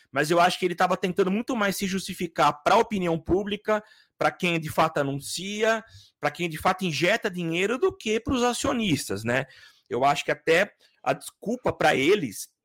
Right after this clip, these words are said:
é, pros acionistas, pros sócios, talvez tenha sido muito mais nesse sentido, né? Ó,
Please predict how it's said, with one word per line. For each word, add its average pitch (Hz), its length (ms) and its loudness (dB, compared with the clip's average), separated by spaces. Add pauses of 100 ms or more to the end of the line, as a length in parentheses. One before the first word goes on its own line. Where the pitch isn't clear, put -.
(600)
é, 101 60 -6
pros 127 220 -4
acionistas, 135 640 -4
pros - 220 -14
sócios, 139 600 -2 (260)
talvez 135 300 -4
tenha 165 160 -2
sido 165 260 -6
muito 165 220 -6
mais 170 220 -2
nesse 175 240 -6
sentido, 165 580 -8
né? 127 100 -2
Ó, 127 200 4